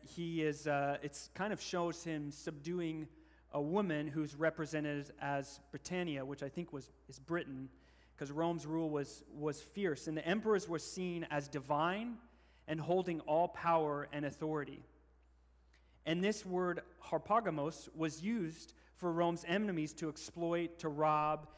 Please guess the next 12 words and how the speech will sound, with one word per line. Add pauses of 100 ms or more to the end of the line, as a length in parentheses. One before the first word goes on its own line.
(120)
and
to
rape,
and
show
their
dominance (120)
over
them, (2750)
which
is
potentially